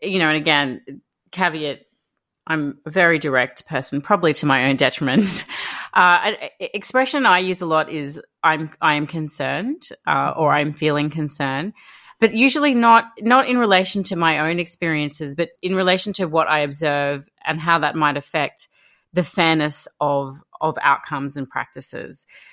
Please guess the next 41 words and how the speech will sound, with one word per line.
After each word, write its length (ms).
And 160
the 60
reason 320
why 480
I, 460
I 120
talk 200
about 240
fairness 760
is 300
because, 540
uh, 140
it's 180
something 340
that, 140
it's 180
a 40
value 480
that 140
almost 480
every 240
human 320
being 380
cares 340
about, 320
as 160
opposed 460
to 340
talking 340
about 300
diversity. 760
You 80
know, 80
so 160
recently 640
I 140
used 360
it 280
while 140
sitting 320
in 280